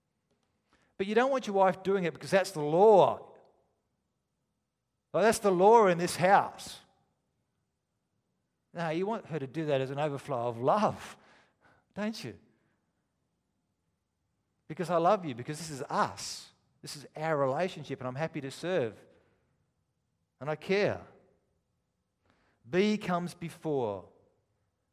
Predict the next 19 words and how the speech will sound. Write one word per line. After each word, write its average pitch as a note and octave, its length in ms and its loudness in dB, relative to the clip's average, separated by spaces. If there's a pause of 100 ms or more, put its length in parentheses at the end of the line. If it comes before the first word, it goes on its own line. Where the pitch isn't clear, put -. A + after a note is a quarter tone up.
(180)
and C#3+ 200 -10
controls C3+ 800 -2
what A#2+ 280 -6
we B2+ 120 -12
do. G#2+ 320 -12 (1600)
Be B2+ 520 -2 (200)
comes B2 540 -6 (240)
first - 800 -16 (880)
for A#2+ 100 -18
the A2 80 -14
children A2 400 -12
of F#2 160 -18
God. F2+ 340 -20 (1120)
I'm D#3+ 140 -4
giving D3 240 -6
four E3 300 -6
talks D3 420 -8
on A#2+ 200 -8
mission. B2 320 -12